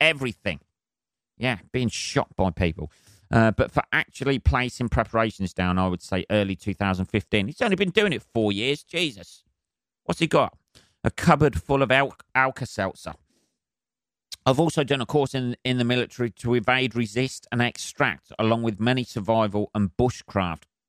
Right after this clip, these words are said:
courses. That's not gonna help you. Bushcraft courses in a, in an apocalypse where everything is fucking, you know, obliterated outside. You need the food inside. You need,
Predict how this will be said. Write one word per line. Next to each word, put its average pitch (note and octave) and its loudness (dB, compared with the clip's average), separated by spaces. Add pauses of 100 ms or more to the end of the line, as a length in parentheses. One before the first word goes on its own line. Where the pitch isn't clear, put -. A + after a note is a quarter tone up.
(160)
courses. A2 -2
That's G#3+ 0
not A3+ -4
gonna C3+ -2
help A2+ 0
you. G2+ -4
Bushcraft A2 -2
courses G2+ -4
in G#2 0
a, F#2 0 (420)
in C#3 2
an A#2+ 2
apocalypse G2+ -2
where A#2 2
everything A#2 -2
is G#2 -2
fucking, G#2+ -2 (640)
you A2 2
know, D#2+ 2 (2000)
obliterated A2+ 2
outside. A2 -2
You C3+ -4
need C#3+ 0
the C3+ -2
food C3+ 0
inside. G2 -2
You A#2+ -2
need, B2 0